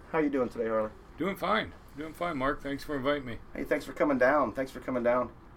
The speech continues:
Speaker 1: Uh, so you've listened to, uh, some of these before. What, I wanna start off, first of all, you know, just you're,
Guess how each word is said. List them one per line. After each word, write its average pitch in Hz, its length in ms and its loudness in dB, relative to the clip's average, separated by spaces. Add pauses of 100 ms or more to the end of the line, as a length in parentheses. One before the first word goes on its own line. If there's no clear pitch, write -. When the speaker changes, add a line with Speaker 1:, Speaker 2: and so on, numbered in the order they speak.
(120)
Speaker 1:
Uh, 139 180 4
so 175 180 6
you've 196 200 2
listened 202 300 4
to, 156 220 6
uh, 135 240 10 (200)
some 165 200 0
of 143 60 2
these 139 140 2
before. 135 540 6
What, 160 240 -2 (460)
I - 260 -4
wanna 180 240 0
start 185 180 8
off, - 140 10
first 151 200 2
of 143 80 -4
all, 147 320 8
you 165 80 2
know, 143 80 4
just 143 160 -4 (100)
you're, 147 180 -2